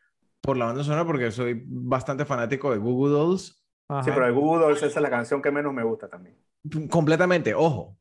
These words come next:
Speaker 1: De hecho, a mí Google Dolls, antes de D C Up the Girls, los, los álbumes que están atrás son los que más me gustan,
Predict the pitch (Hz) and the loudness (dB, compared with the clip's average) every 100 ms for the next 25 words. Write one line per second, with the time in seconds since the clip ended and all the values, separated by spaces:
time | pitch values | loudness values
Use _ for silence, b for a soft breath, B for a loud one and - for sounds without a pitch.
0 | _ _ 127 123 120 156 156 147 165 160 | _ _ -2 0 0 -2 -2 0 0 2
1 | 170 180 175 - 131 127 165 135 131 127 | 0 0 -2 -6 -10 -4 0 2 0 0
2 | 147 135 127 123 123 143 170 - _ - | 0 0 0 -2 0 0 -2 -10 _ -6
3 | 113 107 110 - 120 113 113 147 165 180 | -2 -2 -4 -4 -2 -2 -2 -2 0 0
4 | 160 - 123 151 165 135 151 120 107 113 | -2 -4 -4 -2 -2 -2 -2 -2 -2 -4
5 | 151 151 | -6 -10